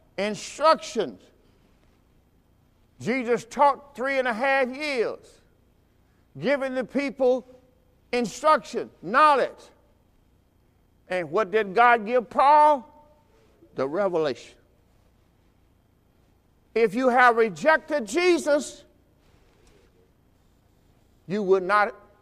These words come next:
be able to understand Paul. This is what people doing. They reject Matthew, Mark, Luke, and John. They don't know Matthew, Mark, Luke, and John. And they trying to s-,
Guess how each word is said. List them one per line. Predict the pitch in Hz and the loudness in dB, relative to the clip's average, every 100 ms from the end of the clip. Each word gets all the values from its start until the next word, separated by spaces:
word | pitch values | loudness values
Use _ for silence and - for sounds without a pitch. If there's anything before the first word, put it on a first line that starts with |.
| 165 160 | -18 -8
be | 196 | -4
able | 202 208 185 | 0 2 2
to | 190 | 0
understand | 180 165 - 208 175 147 | -2 -6 -4 -4 -4 -6
Paul. | 180 139 95 - _ _ _ _ _ _ | -4 -4 -6 -12 _ _ _ _ _ _
This | 120 254 285 | -4 -2 -2
is | 311 | 0
what | 294 294 294 | 4 4 2
people | 302 233 | -4 -4
doing. | 269 269 294 196 - - _ _ | -4 0 0 -2 -10 -20 _ _
They | 156 240 262 | 0 2 2
reject | 254 170 285 247 | -2 0 2 2
Matthew, | 226 302 294 302 285 | 0 0 2 0 0
Mark, | 269 269 247 | 4 4 4
Luke, | 254 254 | 0 -4
and | 240 | -4
John. | 196 262 214 226 240 _ _ - | 2 2 2 -4 -10 _ _ -6
They | 175 233 | 4 6
don't | 302 302 | 6 6
know | 294 311 | 6 6
Matthew, | 302 277 - 285 | 4 2 0 -2
Mark, | 262 269 254 | 4 4 4
Luke, | 254 247 | 2 -2
and | 233 | -2
John. | 202 247 208 220 226 _ _ _ _ _ _ _ _ _ _ _ _ | 0 0 0 -4 -10 _ _ _ _ _ _ _ _ _ _ _ _
And | 170 180 | -6 -2
they | 208 226 | 0 -2
trying | - 233 208 | 0 0 0
to | 185 | -4
s-, | 151 - | -8 -14